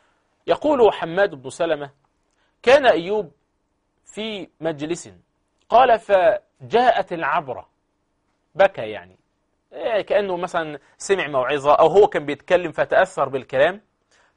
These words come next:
قال: "فأخذته العبرة فجعل يقول: 'ما أشد الزكام اليوم.'" يعني قاعد يمتخط ويقول: "الجو النهاردة يعني الواحد عنده زكام وعنده برد، فالواحد مش عارف يعمل إيه". ليه؟ يخفي عمله. زي ما قلت لك،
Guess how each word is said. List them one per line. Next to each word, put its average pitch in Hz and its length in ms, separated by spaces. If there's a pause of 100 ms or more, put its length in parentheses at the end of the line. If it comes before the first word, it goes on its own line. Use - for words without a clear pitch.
(160)
قال: 240 260
"فأخذته 190 580
العبرة 170 420
فجعل 175 440
يقول: 202 440 (400)
'ما 196 260
أشد 160 600
الزكام 139 760
اليوم.'" 123 340 (720)
يعني 151 200
قاعد 156 220
يمتخط 135 840
ويقول: 156 420 (220)
"الجو 175 280
النهاردة 156 600
يعني 135 200
الواحد 156 200
عنده 151 240
زكام 151 420
وعنده 143 320
برد، 151 260
فالواحد 156 280
مش 135 140
عارف 156 180
يعمل 143 200
إيه". 101 140 (440)
ليه؟ 151 220 (140)
يخفي 190 460
عمله. 160 360 (920)
زي 139 80
ما 131 80
قلت 170 140
لك، - 80